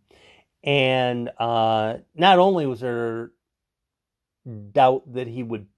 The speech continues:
pitch again this year, there was question that he might ever be able to pitch again because it was a bad enough foot ankle injury that there was legitimate long-term questions,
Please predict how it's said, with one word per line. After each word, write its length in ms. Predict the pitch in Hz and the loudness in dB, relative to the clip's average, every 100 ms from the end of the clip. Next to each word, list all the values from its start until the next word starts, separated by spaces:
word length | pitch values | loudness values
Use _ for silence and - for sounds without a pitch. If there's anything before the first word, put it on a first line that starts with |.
| _ | _
pitch 240 | 143 - | -12 -10
again 320 | 131 123 120 | -10 -8 -6
this 260 | 120 117 - | -8 -12 -6
year, 320 | 160 131 110 _ _ _ | -4 -4 -6 _ _ _
there 160 | - 208 | 4 6
was 180 | 262 - | 6 4
question 480 | - 180 - 151 139 | 0 -2 -2 -8 -6
that 120 | 143 | -4
he 60 | |
might 240 | 143 147 147 | -2 -2 -2
ever 160 | 135 | -4
be 180 | 127 131 | -4 -4
able 140 | 127 104 | -4 -6
to 80 | |
pitch 320 | 107 - 277 156 | -6 -2 -2 -2
again 260 | 110 95 _ _ _ _ _ - | -8 -10 _ _ _ _ _ -8
because 360 | 135 135 127 | -6 -4 -4
it 120 | 135 | -4
was 220 | 135 135 123 | -4 -4 0
a 460 | 123 120 117 117 | 2 4 4 2
bad 480 | 104 98 139 165 180 | -4 -2 6 6 6
enough 560 | 170 151 151 143 - _ _ _ _ _ _ _ | 2 2 0 -2 -8 _ _ _ _ _ _ _
foot 340 | - 151 151 - | -4 0 0 -2
ankle 720 | 139 143 139 131 127 120 123 _ - | -2 -2 -2 0 0 -2 -6 _ -6
injury 580 | 139 123 135 127 120 | -4 -4 -4 -2 -2
that 520 | 113 107 113 113 117 - | -4 0 2 4 2 -4
there 320 | 110 110 131 | -10 -4 -2
was 500 | 135 127 123 104 - | 0 -2 -4 -8 -18
legitimate 960 | 135 113 113 120 107 107 175 190 143 117 | -14 -8 -6 -6 -8 4 4 6 0 -4
long-term 500 | 120 117 113 110 104 | -6 -4 -6 -10 -12
questions, 600 | 98 110 107 _ 98 101 | -12 -14 -14 _ -20 -20